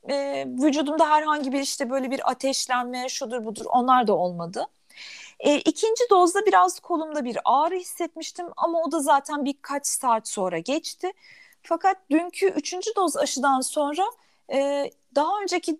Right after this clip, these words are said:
e, aşılarımda yaşamadığım bir şey yaşadım. Kolumda yanma oldu. E, başına gelenler olursa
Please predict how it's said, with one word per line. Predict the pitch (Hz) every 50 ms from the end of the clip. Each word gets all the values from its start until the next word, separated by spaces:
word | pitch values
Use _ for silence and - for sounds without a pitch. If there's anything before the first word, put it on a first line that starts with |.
| -
e, | - - 262 269 277
aşılarımda | - - 277 277 - - 285 302 294 302 311 311 311 370
yaşamadığım | 381 349 330 - - 370 381 349 262 202 208 196 185
bir | 175 170
şey | 175 - - 190 170 170
yaşadım. | 170 180 - - 233 277 415 440
Kolumda | - - 339 330 330 349 392 415
yanma | 359 262 220 214 214 220 233 233 220 185
oldu. | 160 156 160 - - - - _ _ _ _ _ - - - - - - - _ _ -
E, | 254 254 262 262 269 262 262 262 262 262 - - - -
başına | 277 294 294 - - 339
gelenler | 330 294 320 311 311 311 302 311 302 302 311 311 302 - - - -
olursa | 247 262 285 320 294 - - 277 269 320 440